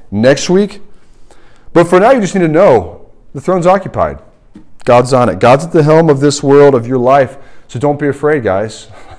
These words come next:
We feel like it's all on us. I know this feeling. You can walk into here, walk throughout your week, go to your classes, get internships, prepare for your careers, and feel like it is all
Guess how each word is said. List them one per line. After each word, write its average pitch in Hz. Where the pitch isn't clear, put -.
We 151
feel 175
like 156
it's -
all 131
on 120
us. 95
I 120
know 131
this 135
feeling. 95
You 104
can 123
walk 120
into 117
here, 123
walk 110
throughout 107
your 107
week, 104
go 104
to 101
your 104
classes, 101
get 120
internships, 120
prepare 120
for 120
your 101
careers, 113
and 92
feel 117
like 98
it 104
is 95
all 107